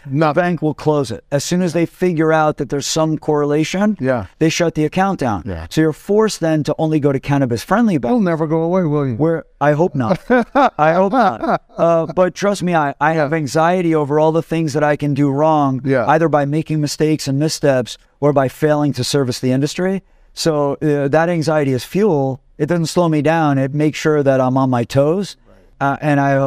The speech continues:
Speaker 2: hope I don't screw up. Um, and if I don't screw up, I think I'll be around for
Speaker 1: Yeah.
Speaker 2: a while.
Speaker 1: So do you hire bankers?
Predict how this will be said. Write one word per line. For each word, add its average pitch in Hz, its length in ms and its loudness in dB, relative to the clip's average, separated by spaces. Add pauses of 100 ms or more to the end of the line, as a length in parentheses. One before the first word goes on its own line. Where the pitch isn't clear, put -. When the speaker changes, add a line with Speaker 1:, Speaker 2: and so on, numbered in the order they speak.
(100)
Speaker 2:
hope 151 220 0
I 143 80 4
don't 143 200 0
screw 143 280 -2
up. 185 180 -6 (480)
Um, 143 320 0
and 165 100 0
if 165 140 -2
I 147 100 4
don't 180 320 0
screw 151 280 2
up, 131 180 0
I 135 140 0
think 139 200 -2
I'll 127 120 2
be 131 100 2
around 123 320 0
for 135 100 0
Speaker 1:
Yeah. 139 100 2
Speaker 2:
a 123 40 0
while. 85 200 -6 (340)
Speaker 1:
So 262 160 0
do 214 80 0
you 294 160 2
hire 294 180 2
bankers? 165 560 -2